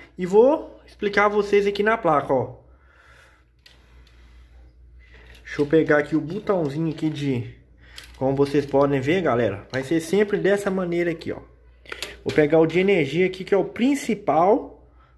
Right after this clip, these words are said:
aqui, ó. E ele vai ser sempre assim, ó, desse lado aqui, ó. Vai ter o power, o reset. Do lado aqui do, do reset vai ter o H D led. E aqui,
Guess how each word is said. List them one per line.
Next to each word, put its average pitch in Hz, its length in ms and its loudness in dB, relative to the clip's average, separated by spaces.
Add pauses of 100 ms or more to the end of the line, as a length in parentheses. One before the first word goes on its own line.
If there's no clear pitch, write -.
aqui, 131 240 -4
ó. 110 140 0 (1600)
E 143 80 0
ele 165 120 4
vai 185 200 2
ser 202 200 4
sempre 254 540 0
assim, 208 300 -2
ó, 110 140 -2
desse 202 420 2
lado 175 400 0
aqui, 123 220 -6
ó. 90 120 -4 (460)
Vai 127 140 -2
ter 151 120 2
o 160 80 4
power, 226 500 2 (300)
o - 100 -18
reset. 165 840 -2 (840)
Do 185 160 0
lado 196 380 4
aqui 190 200 -4
do, 180 520 4 (120)
do 139 80 -4
reset 165 540 0
vai 170 160 0
ter 165 100 -2
o 165 80 4
H 190 200 2
D 190 200 4
led. 226 480 0 (640)
E 190 100 0
aqui, 214 460 0